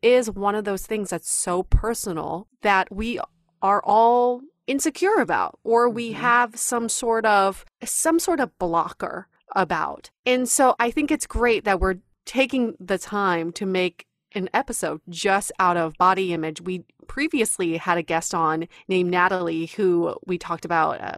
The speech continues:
Speaker 1: body image with, and she wrote a book called, um, Every Body Beautiful. And it's about time. It's been a few years. It's about time we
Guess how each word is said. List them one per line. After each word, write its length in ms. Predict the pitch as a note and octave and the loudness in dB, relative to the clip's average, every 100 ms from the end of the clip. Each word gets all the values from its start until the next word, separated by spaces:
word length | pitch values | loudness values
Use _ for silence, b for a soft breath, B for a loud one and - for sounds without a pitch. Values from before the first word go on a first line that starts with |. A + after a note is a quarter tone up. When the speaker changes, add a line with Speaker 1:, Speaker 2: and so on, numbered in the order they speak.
| - | 0
Speaker 1:
body 280 | F3 F3 | 0 0
image 300 | E3+ D#3+ E3 | -2 -4 -6
with, 240 | E3 D#3+ D#3+ | -6 -6 -6
and 100 | D#3+ | -10
she 160 | - | -8
wrote 140 | E3 D#3+ | -6 -4
a 60 | |
book 180 | D#3 D#3+ | -4 -8
called, 320 | - D#3 D#3 - - | -4 -4 -6 -10 -12
um, 300 | D#3+ D3+ D#3 - | -8 -6 -8 -4
Every 320 | F#3 - F#3+ | -4 -2 -4
Body 460 | D#3 E3+ E3+ E3+ D#3+ | 0 2 2 0 -6
Beautiful. 720 | E3+ F#3 G#3 F3 C#3 G3+ C4+ b b | -6 -2 -2 -2 -4 -4 -6 b b
And 320 | A#3 A3+ A3 - | 2 4 2 -2
it's 160 | - | -2
about 180 | D#4 D4+ | 0 2
time. 260 | E4+ F4+ F3+ | 4 4 2
It's 120 | - | -2
been 120 | A#3 | -2
a 60 | A3 | -2
few 160 | A3+ | -4
years. 380 | B3 E3 F3 A3 | -6 -4 -4 -6
It's 80 | F#3+ _ | -10 _
about 160 | F#3+ F#3+ | -2 -2
time 260 | A3 G#3 G3 | -2 -4 -4
we 300 | F#3 F3 | -4 -4